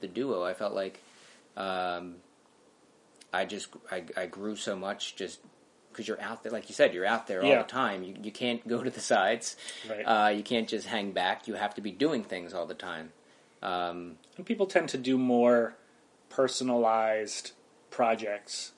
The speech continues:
Speaker 2: for their duo, trio,
Speaker 1: Mm-hmm.
Speaker 2: smaller, um, ensemble projects.
Speaker 1: Yeah. Um, the last things we'll go over is, um,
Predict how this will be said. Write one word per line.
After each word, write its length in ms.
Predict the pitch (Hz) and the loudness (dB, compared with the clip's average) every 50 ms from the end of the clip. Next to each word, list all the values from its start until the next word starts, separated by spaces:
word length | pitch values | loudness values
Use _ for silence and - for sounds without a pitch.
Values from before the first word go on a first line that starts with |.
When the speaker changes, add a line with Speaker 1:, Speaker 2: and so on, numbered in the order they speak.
| _ - | _ -20
Speaker 2:
for 360 | - - - 113 107 107 107 | -14 -8 -6 -4 -2 -2 -4
their 220 | 104 107 104 101 101 | -4 -4 -4 -4 -6
duo, 500 | 101 101 - 107 104 101 101 101 101 98 | -6 -8 -8 -8 -6 -6 -6 -6 -6 -8
trio, 540 | 98 - - 117 107 104 101 98 98 98 98 | -8 -10 -10 -10 -8 -8 -6 -6 -4 -4 -2
Speaker 1:
Mm-hmm. 320 | 117 117 110 107 117 120 120 123 - - - - - _ _ _ | -2 -2 -2 -4 -4 -6 -8 -8 -14 -20 -20 -20 -20 _ _ _
Speaker 2:
smaller, 680 | - - - - 120 117 110 107 107 107 107 104 104 107 - - _ | -12 -12 -8 -4 0 0 0 2 0 -2 -2 -4 -6 -8 -10 -10 _
um, 380 | 117 107 104 101 101 101 98 98 - _ _ _ _ | -8 -8 -8 -8 -10 -12 -16 -18 -20 _ _ _ _
ensemble 840 | 113 107 113 113 - 117 107 107 104 104 104 101 101 101 98 101 - - _ | -8 -8 -6 -6 -6 -6 -6 -6 -6 -6 -4 -4 -4 -4 -6 -6 -10 -12 _
projects. 720 | - - 110 104 104 - - 107 - - - - - - - 117 | -4 -2 -2 -2 -2 -4 -6 -8 -8 -10 -12 -12 -12 -8 -6 -6
Speaker 1:
Yeah. 120 | 101 87 - - _ _ _ _ _ _ _ _ _ _ _ - _ _ _ - - - - - - - _ _ | -8 -8 -10 -16 _ _ _ _ _ _ _ _ _ _ _ -20 _ _ _ -20 -20 -20 -20 -20 -20 -20 _ _
Um, 680 | 113 107 110 110 110 110 110 110 110 110 107 107 104 101 - _ _ _ _ _ _ _ _ _ _ _ _ _ _ _ - - _ _ _ _ _ _ _ _ _ _ _ - | -4 -2 0 0 0 0 -2 -2 -4 -4 -6 -10 -14 -18 -20 _ _ _ _ _ _ _ _ _ _ _ _ _ _ _ -20 -20 _ _ _ _ _ _ _ _ _ _ _ -8
the 120 | 110 117 | -6 -6
last 500 | 113 117 120 123 127 135 139 147 143 - - | -6 -6 -6 -6 -8 -8 -8 -8 -8 -6 -6
things 360 | 143 139 135 135 131 123 123 | -4 -4 -4 -4 -6 -6 -4
we'll 120 | 127 127 | -6 -2
go 220 | 117 131 127 123 123 | 2 4 4 6 4
over 320 | 131 127 139 147 143 127 - | 4 2 0 -4 -4 -4 -2
is, 600 | - 123 120 117 117 117 113 113 113 113 110 - - | 0 2 2 4 4 4 4 2 2 0 0 0 4
um, 640 | 117 113 113 113 110 110 110 107 107 107 107 107 | 6 6 8 8 6 6 6 4 2 0 -2 -6